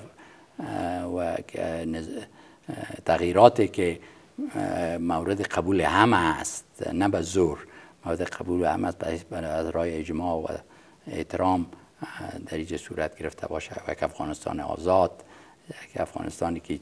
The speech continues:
موفقیت هایی که در هجده سال پیش صورت گرفته، اه، از، از چیز زیادتر نشر و نما کنه. اه، با، خب، تغییرات، طبعاً باز تغییرات آمده نیست. وقتی که داد و گرفت صورت می‌گیره، او تنها افراد باشه که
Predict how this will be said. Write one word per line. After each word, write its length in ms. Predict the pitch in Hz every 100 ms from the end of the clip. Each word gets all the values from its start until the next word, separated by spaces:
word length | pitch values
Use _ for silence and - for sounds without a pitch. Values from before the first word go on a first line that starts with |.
| - -
موفقیت 540 | 80 78 80 - 90
هایی 180 | 87 87
که 140 | -
در 200 | 80 76
هجده 220 | 76 80
سال 280 | - 90 73 - - - - -
پیش 240 | 92 -
صورت 220 | 87 90
گرفته، 300 | 90 90 87 - - - -
اه، 240 | 90 82 73 78 - - - - - - - -
از، 180 | 87 95
از 180 | 92
چیز 160 | - 82
زیادتر 300 | 80 76 85
نشر 320 | 80 78 -
و 40 | 76
نما 300 | 76 80 82
کنه. 240 | - 82
اه، 400 | 101 180 64 -
با، 260 | 117 92 90 - -
خب، 220 | 135 -
تغییرات، 440 | 85 78 92 95 104 -
طبعاً 240 | 123 123
باز 240 | 87 87 82
تغییرات 500 | 87 85 82 82 - - - - -
آمده 260 | 80 95
نیست. 220 | 127 151
وقتی 320 | 107 87 - 90
که 160 | 85 82 185 98 - 104 - - - 87
داد 200 | 85 80
و 20 |
گرفت 320 | 87 87 -
صورت 260 | - 80 82
می‌گیره، 400 | 80 90 101 113 - -
او 100 | 127
تنها 340 | - 101 92 87
افراد 400 | - 117 110 71
باشه 300 | 71 - 78
که 240 | - 73